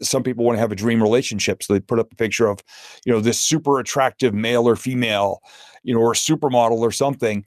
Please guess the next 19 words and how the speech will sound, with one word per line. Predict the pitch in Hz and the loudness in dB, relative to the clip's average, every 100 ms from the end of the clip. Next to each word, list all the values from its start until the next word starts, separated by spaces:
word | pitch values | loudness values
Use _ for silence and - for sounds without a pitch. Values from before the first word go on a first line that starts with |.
| _ _ _ _ | _ _ _ _
And | 123 113 110 107 - _ _ | -2 0 0 -2 -8 _ _
with | 127 104 | -4 0
me | 123 117 | 2 2
and | |
Tina, | 104 147 156 117 113 - _ - | 2 0 0 0 -2 -10 _ -4
my | 123 | 0
relationship | 120 113 143 - 131 - 113 - | 2 2 2 0 -4 0 -2 0
goal | 110 104 101 - | 0 0 -2 -2
is | 104 | -4
a | 104 | -2
picture | 123 120 117 | -4 -2 0
of | 104 | 0
her | - 127 | 0 -2
foot | - 135 - | 0 -2 -2
with | 98 | -4
my | 101 95 | -4 -2
hand | 110 104 | -2 0
on | 92 | -2
it. | 92 | -6